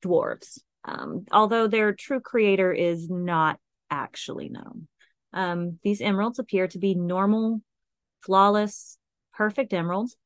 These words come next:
about the size of a, of a large coin, and has magic spells in it. It has instant summons, non-detection, suggestion, and Finger of Death.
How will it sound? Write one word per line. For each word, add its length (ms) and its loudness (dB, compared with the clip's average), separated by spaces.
about 260 4
the 80 2
size 560 4
of 180 0
a, 440 0
of 100 0
a 60 4
large 400 4
coin, 540 -2
and 640 2
has 720 -2
magic 400 2
spells 380 0
in 120 -2
it. 140 -8
It 180 -12
has 380 -2
instant 400 -10
summons, 560 -2
non-detection, 680 0
suggestion, 680 -4
and 360 -4
Finger 400 -4
of 120 -4
Death. 300 -6